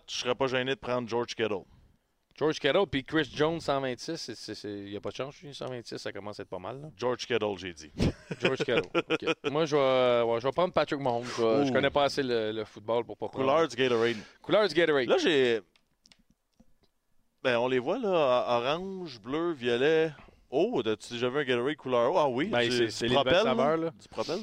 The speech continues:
Speaker 1: ça ?
Speaker 2: Ouais, c'est les nouvelles saveurs un peu, euh,
Speaker 1: Mais moi, je comprends pas pourquoi Gatorade n'utilise pas ça, justement, pour sortir une nouvelle couleur.
Speaker 2: Ouais.
Speaker 1: Ça serait-tu un coup de marketing incroyable, ça ?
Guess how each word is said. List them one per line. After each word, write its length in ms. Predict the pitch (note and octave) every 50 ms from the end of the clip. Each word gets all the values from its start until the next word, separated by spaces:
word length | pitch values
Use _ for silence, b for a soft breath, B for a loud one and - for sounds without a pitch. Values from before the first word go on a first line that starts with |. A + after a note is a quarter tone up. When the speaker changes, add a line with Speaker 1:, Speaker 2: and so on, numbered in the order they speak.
| G3 F#2+
Speaker 1:
ça ? 40 | G2+
Speaker 2:
Ouais, 120 | A#2+ B2 A2
c'est 120 | - - A#2
les 40 |
nouvelles 220 | A#2+ A2+ B2 C3 B2+
saveurs 360 | - C#3 B2 B2 C3 C#3 C3+
un 120 | C3+ B2
peu, 240 | - - B2+ C#3 C#3 C3
euh, 600 | B2+ A#2+ A#2 A2+ A2 A2 G#2+ G#2+ G#2 G2+ G2+ G2
Speaker 1:
Mais 80 | C3+
moi, 120 | E3 C4+ G4
je 80 | -
comprends 320 | - F#3 D3+ C#3 C#3+ C3+ C3
pas 140 | - G3
pourquoi 220 | F3 D#3 C3 - C#3
Gatorade 500 | A2+ B2 A#2+ A#2 A#2+ A#2+ C3 D3+ D#3+ C3+
n'utilise 460 | A#2+ G#2+ - - A2+ B2+ B2+ B2+ -
pas 160 | - B2+ A2+ G#2+
ça, 140 | - D3+
justement, 400 | C#3+ - - - A2+ G#2+ A#2+ B2+
pour 120 | A#2 A2+ G#2
sortir 400 | - - A2 - - C3 C3 A2
une 160 | A2 G#2 A2
nouvelle 300 | B2+ C#3+ A#2+ C3 B2+ A2
couleur. 300 | - G#2+ G2 F2 F2 E2+ - - - _ _ _ _ _ _ _ _ _ _ _ _ _ _ _ _ _ _ _ _ _ _ _ _ _ _ _ _ _ _ _ _ A2
Speaker 2:
Ouais. 240 | G#2+ G#2 G2+ G2 A2+ - _ _ _ _ _ _ _ _
Speaker 1:
Ça 120 | _ A#2
serait-tu 320 | G#2+ - - B2+ B2 - F3
un 200 | F3+ E3 D3 C3
coup 120 | - - E3+
de 40 |
marketing 480 | D#3+ D3+ C3+ - - C3 - - D#3+ D#3
incroyable, 460 | C#3+ C#3 - B2+ B2+ C3+ E3 G3 F#3 F#3
ça ? 180 | - F#3 G3